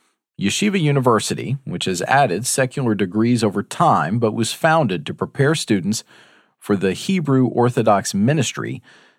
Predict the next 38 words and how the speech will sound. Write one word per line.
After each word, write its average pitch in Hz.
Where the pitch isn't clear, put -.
claims 117
recognizing 123
a 87
club 80
known 95
as 82
the 85
Y 101
U 110
Pride 120
Alliance 98
goes 110
against 98
its 95
religious 95
beliefs. 120
Quote, 135
"Yeshiva 180
has 131
determined, 113
based 117
on 110
consultation 127
with 98
its 90
Roshei 113
Yeshiva, 85
who 98
opine 120
on 95
Jewish 110
law 107
for 98
Jews 101
all 110
over 104
the 95
world, 95